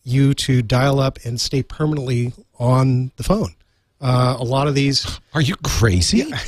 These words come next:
Speaker 1: <laughs> right. You would, you would have these things up nailed twenty-four hours a
Speaker 2: Oh,
Speaker 1: day on the, on the
Speaker 2: we
Speaker 1: modem
Speaker 2: had a,
Speaker 1: essentially.
Speaker 2: we had a, we'd write silly little software programs to stay, keep alive, to say, "Ping the, ping
Speaker 1: Right.
Speaker 2: the modem, ping the modem. Don't let me go. I wanna stay here. Ping the modem."
Speaker 1: <laughs>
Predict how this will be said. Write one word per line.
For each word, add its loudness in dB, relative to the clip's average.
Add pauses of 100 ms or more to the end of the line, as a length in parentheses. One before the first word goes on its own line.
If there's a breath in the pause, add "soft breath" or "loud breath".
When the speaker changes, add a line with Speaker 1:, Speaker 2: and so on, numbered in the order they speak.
Speaker 1:
<laughs> -20
right. 2
You 2
would, 2
you 2
would 2
have 0
these 0
things -2
up -4
nailed -2
twenty-four -6
hours -2
a -4
Speaker 2:
Oh, 0
Speaker 1:
day 0
on 0
the, -4
on -6
the -2
Speaker 2:
we 0
Speaker 1:
modem 2
Speaker 2:
had -2
a, -6
Speaker 1:
essentially. -8
Speaker 2:
we -2
had -2
a, -2
we'd -4
write 0
silly -2
little -2
software -2
programs -2
to -4
stay, 0
keep -2
alive, -2
to -4
say, 0
"Ping 0
the, 0
ping -10 (240 soft breath)
Speaker 1:
Right. 2
Speaker 2:
the 0
modem, 0
ping 0
the 0
modem. 0
Don't 0
let 0
me -2
go. -2
I -4
wanna -2
stay -4
here. -2
Ping -6
the -8
modem." -10
Speaker 1:
<laughs> -20